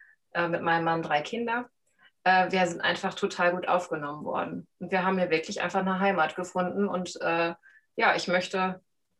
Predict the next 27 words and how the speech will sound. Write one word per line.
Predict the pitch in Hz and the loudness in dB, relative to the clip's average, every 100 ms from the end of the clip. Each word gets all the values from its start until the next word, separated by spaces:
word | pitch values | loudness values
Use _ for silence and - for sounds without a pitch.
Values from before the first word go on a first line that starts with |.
| _ | _
ich | - | -10
kann | - 208 | 2 4
mir | 202 | 6
gut | 196 220 | 4 -2
vorstellen, | - 202 202 - 202 | 2 4 6 4 2
einfach | - 185 196 185 | 2 0 0 0
im | 185 | -2
Gemeinderat | 185 180 175 190 180 180 180 | 2 4 4 4 4 4 4
auch | 175 | 2
weiter | 175 180 - | 2 2 2
ak-, | 147 - | 0 0
ähm, | 180 175 170 | 0 0 0
also | 175 170 | 0 0
da | 170 180 170 | 2 4 4
aktiv | 175 - 214 208 - | 2 0 -4 -4 -6
zu | 226 | -4
sein, | 202 202 208 196 | 2 4 4 4
damit | 185 190 180 | 4 2 -2
ich | 180 | -2
auch | - 180 | -2 0
diese | 190 175 | -2 0
Gemeinschaft | 180 180 180 196 190 185 - - _ _ - | 0 2 4 4 2 0 -8 -20 _ _ -4
auch, | - 185 185 - | 4 4 4 2
äh, | |
anderen | 180 180 - 220 214 170 | 6 8 8 4 2 2
ermöglichen | 156 160 156 - 143 - | 0 -4 -6 -8 -10 -8
kann. | - - | -8 -8